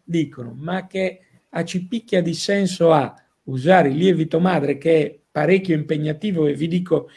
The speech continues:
in un minuto il perché, per fare una pizza napoletana che cuoce in un minuto e che consumi in un minuto?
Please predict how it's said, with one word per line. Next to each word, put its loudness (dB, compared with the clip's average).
in -4
un 2
minuto 4
il -2
perché, -6
per 4
fare 6
una 2
pizza -2
napoletana -2
che -6
cuoce -4
in 2
un 2
minuto 2
e 2
che -4
consumi 2
in 0
un 0
minuto? -2